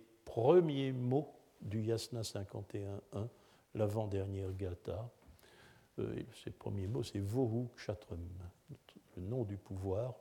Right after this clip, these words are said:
le bon pouvoir, le pouvoir Vohu, le bon pouvoir. Et les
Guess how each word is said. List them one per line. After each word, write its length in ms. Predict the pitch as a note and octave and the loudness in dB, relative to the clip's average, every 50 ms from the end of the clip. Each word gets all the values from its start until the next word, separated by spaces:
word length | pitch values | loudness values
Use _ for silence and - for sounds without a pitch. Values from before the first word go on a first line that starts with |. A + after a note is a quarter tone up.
| - - | -6 -2
le 160 | G#2 G#2+ G#2 | 0 0 0
bon 300 | G2+ G#2 A2 C#3+ D#3+ D3 B2 - - | 0 0 0 2 0 0 -2 -6 -8
pouvoir, 520 | A#2 G#2 F#2+ F#2 F2+ E2+ F2 F#2 G2 - - - | -8 -8 -6 -6 -6 -6 -6 -8 -10 -12 -14 -20
le 60 | - _ - | -20 _ -14
pouvoir 300 | - A2 G#2+ G2+ G2+ G2 | -10 -6 -4 -4 -4 -4
Vohu, 440 | F#2 F#2+ G#2 A#2 G2+ F#2 F#2+ F#2 F2+ F2+ - - - - - _ _ _ _ - | -4 -4 -2 -2 -2 -2 -4 -6 -8 -12 -14 -20 -20 -20 -20 _ _ _ _ -20
le 60 | - _ _ - | -20 _ _ -8
bon 140 | A2+ G#2 | -8 -8
pouvoir. 500 | G2 - - G2+ F#2+ G2 A2 A2+ B2+ B2+ - - - - - - - - _ - | -6 -6 -8 -8 -6 -4 -4 -4 -4 -4 -6 -12 -20 -20 -20 -20 -20 -16 _ 2
Et 220 | B2 B2 A#2+ G#2 - - - - - | 4 4 4 2 -2 -10 -14 -6 -4
les 260 | A2+ G#2 G#2+ - | 0 0 0 0